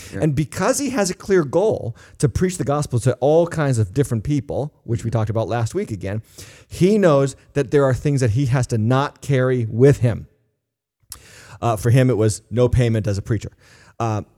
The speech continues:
Speaker 2: I used to run cross country. I didn't used to run cross country. Let me, let me clarify.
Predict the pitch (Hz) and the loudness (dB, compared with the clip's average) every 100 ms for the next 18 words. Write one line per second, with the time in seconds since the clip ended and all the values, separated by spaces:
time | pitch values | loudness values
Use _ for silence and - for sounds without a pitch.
0 | - 135 151 139 139 143 120 135 117 - | -6 0 0 0 -2 -2 -2 -2 -2 -2
1 | 139 98 82 110 113 98 92 - 85 87 | -4 -4 -6 -4 -2 -2 -6 -8 -8 -10
2 | - - 90 92 110 101 - 98 90 85 | -12 -12 -12 -6 -4 -4 -6 -8 -6 -6
3 | - - | -6 -12